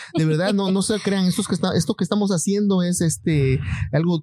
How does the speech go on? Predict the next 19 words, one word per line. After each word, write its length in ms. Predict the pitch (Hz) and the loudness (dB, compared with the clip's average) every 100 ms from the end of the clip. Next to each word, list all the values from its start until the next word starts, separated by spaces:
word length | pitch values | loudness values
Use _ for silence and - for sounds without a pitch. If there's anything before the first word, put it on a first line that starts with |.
| - | 0
un 120 | 196 | 0
poco 220 | - 277 | 0 0
difícil 600 | 220 - 202 - 214 208 | 0 2 0 0 0 0
porque 720 | - 160 147 156 151 143 135 123 | 0 0 0 0 2 2 2 2
sí 140 | 160 | 0
son 320 | - 175 175 | 0 2 2
malas 300 | 156 147 156 | 2 2 2
experiencias 520 | 151 147 135 143 151 147 | 0 0 0 2 2 0
que, 180 | 139 - - | -2 -4 2
que 200 | 135 - _ | 2 2 _
tuvimos 360 | 135 131 156 | 0 2 2
al 100 | 143 147 | 2 2
principio. 580 | 131 113 135 165 147 147 - - - - - | 0 0 0 2 0 0 -6 -8 -8 -8 -4
Y 160 | 165 | 0
esto 220 | 196 - 208 | 0 0 0
de 60 | |
lo, 220 | 175 143 - | 2 0 0
del 240 | 143 139 | 0 0
pod-, 260 | - 185 | 0 -2